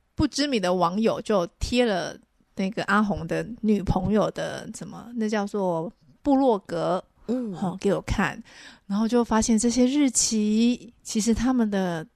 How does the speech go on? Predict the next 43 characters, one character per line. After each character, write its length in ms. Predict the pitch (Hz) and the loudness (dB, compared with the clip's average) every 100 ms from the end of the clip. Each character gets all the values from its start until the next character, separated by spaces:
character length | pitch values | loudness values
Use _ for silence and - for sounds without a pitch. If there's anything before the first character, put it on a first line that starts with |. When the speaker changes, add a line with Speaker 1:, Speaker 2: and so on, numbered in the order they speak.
| _ | _
Speaker 1:
互 420 | 247 - 277 214 | -8 0 2 2
动， 480 | 202 233 214 160 139 | 4 4 6 2 -4
然 140 | 156 175 | -4 0
后 180 | 208 | 0
跟 220 | 202 196 196 | 0 0 2
他 140 | 196 | 2
们 180 | 190 175 | 0 0
的 580 | 165 151 151 156 180 185 - _ _ _ _ - | -2 -2 -4 -8 -10 -14 -16 _ _ _ _ -4
出 240 | 240 233 | 0 2
游 160 | 214 165 | 2 2
啊， 240 | 160 160 | 0 -2
什 140 | 185 160 | -6 -8
么 240 | 151 160 | -8 -6
亲 180 | - 220 | 0 2
密 160 | 220 196 | 2 0
度 200 | 185 165 | 0 0
啊， 340 | 151 143 151 - - | -2 -4 -8 -10 0
一 100 | 226 | 0
直 140 | 180 | 2
是 140 | 190 185 | 0 0
重 260 | 185 165 | 0 -2
叠 220 | - - | -6 -10
的。 260 | - - 214 247 _ | -12 -14 -16 -16 _
Speaker 2:
你 100 | 175 | -2
说 180 | 220 214 | 0 2
跟 300 | 233 220 220 - | 2 0 -2 -4
阿 180 | 185 214 | -2 0
红 200 | 196 170 | 0 0
和 160 | - | 0
你 160 | 175 175 | 0 0
的 160 | 139 143 | 0 0
互 200 | 220 180 | 0 2
动 180 | 180 | 2
的 80 | 147 | 2
时 220 | 151 - | 0 -2
间 200 | 139 165 | -2 -2
是 120 | 175 160 | 0 -4
重 280 | - 143 | -6 -8
叠 240 | 147 139 123 | -4 -4 0
的？ 120 | - | 0
Speaker 1:
对。 400 | - - 202 208 _ _ _ _ _ | 0 -2 -10 -14 _ _ _ _ _
Speaker 2:
哇 120 | - 196 | -6 -4
哦， 580 | 214 202 170 147 143 | -4 -4 -6 -8 -14